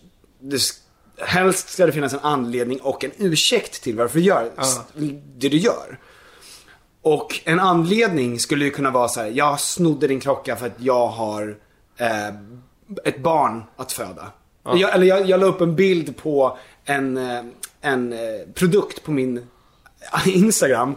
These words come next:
Speaker 2: Ja.
Speaker 1: Därför att ni vet, jag har barn. Jag behöver pengar. Om ni inte tycker att det är kul att titta på, det är bara så det är.
Speaker 2: Mm.
Speaker 1: Det är en anledning, inte en ursäkt.
Speaker 2: Mm.
Speaker 1: Du s-, hade du sagt: "Förlåt för det, jag förstår att det inte är kul",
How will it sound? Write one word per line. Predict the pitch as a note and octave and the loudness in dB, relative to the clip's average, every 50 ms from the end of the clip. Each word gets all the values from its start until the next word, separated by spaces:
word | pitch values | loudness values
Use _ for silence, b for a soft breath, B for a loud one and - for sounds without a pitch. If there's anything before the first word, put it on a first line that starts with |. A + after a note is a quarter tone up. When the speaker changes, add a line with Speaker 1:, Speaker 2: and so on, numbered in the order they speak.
| - | -6
Speaker 2:
Ja. | - A#2 A#2 A2+ A2+ | -8 -6 -6 -4 0
Speaker 1:
Därför | - G3+ F#3+ F3 G3+ | 0 2 2 2 2
att | F3 | 4
ni | F#3+ | 4
vet, | F#3+ F3+ F3 D3+ | 4 4 4 4
jag | D#3+ F3 | 4 2
har | D#3 E3+ E3+ - | 2 2 0 0
barn. | F3+ E3+ - - - E2 - - _ - | 0 0 0 -2 -4 -12 -20 -20 _ -6
Jag | - D#3 D#3 | -4 -2 0
behöver | D#3+ D#3 D3+ | 0 0 0
pengar. | C#3+ - D#3 F3 D#3+ C3+ A2 E2+ - - - | -2 0 0 0 0 0 -2 -6 -12 -14 -6
Om | - F#3 G3 | 0 0 2
ni | A#3 | 2
inte | B3 A#3+ - - | 2 0 -2 -4
tycker | - G3+ G3 | -6 -4 -4
att | G3 G3 | -2 -4
det | F#3+ | -4
är | F#3+ | -2
kul | - F#3 F3 | 0 0 0
att | E3 | 0
titta | E3 E3+ E3+ F3 | -2 -2 -2 -2
på, | E3+ - E3+ E3+ E3+ E3+ - - _ _ _ _ _ _ - _ _ _ _ _ _ _ _ - | 0 2 2 0 0 -2 -8 -16 _ _ _ _ _ _ -20 _ _ _ _ _ _ _ _ -4
det | - A#3 | 0 0
är | A#3+ | 2
bara | A3 A3 F#3 | 2 2 0
så | F#3 - G3 | 0 -2 -2
det | G3+ A#3 | -2 -2
är. | - - - - _ _ _ _ - | -4 -6 -10 -14 _ _ _ _ -6
Speaker 2:
Mm. | C3 C3+ B2+ A2+ | -4 -4 -2 0
Speaker 1:
Det | D3 D#3 G3+ | 2 2 2
är | A3+ | 2
en | G#3+ A3 | 2 2
anledning, | A#3 A3+ G#3 F#3 F3+ F3+ A3+ C4 B3 G3 D#3+ D3+ D3+ - | 2 4 4 4 4 4 4 4 4 4 4 2 2 0
inte | - F#3+ F3 D3+ C3+ - C#3+ | 2 2 2 2 2 -2 -4
en | D3+ D#3+ | -4 -2
ursäkt. | E3+ D#3 C3+ - - - - - - - - - _ - - | -4 -2 -2 -2 -2 -2 -4 -8 -18 -20 -20 -20 _ -8 -4
Speaker 2:
Mm. | C#3+ C#3+ C3+ B2 - - _ _ _ _ _ _ _ _ _ _ _ - | -2 -2 -2 -2 -6 -12 _ _ _ _ _ _ _ _ _ _ _ -2
Speaker 1:
Du | - E3+ F#3 | 0 2 2
s-, | E3+ - | 2 0
hade | - - D#3+ D#3+ D#3 | 0 0 0 2 0
du | D3+ | 0
sagt: | D3 C#3 - | -2 -4 -8
"Förlåt | - - D#3+ F3+ A3+ D4 C#4+ - | -6 -2 2 2 2 2 2 -2
för | - A3 | -2 -2
det, | G#3 A3+ - - | -2 -2 -4 -10
jag | - C3+ | -12 -12
förstår | - - G3+ G3 | -8 -4 -4 -4
att | F3+ | -2
det | - | -4
inte | F3 D3+ D3 | -4 -6 -6
är | - | -2
kul", | - B2 | -2 -2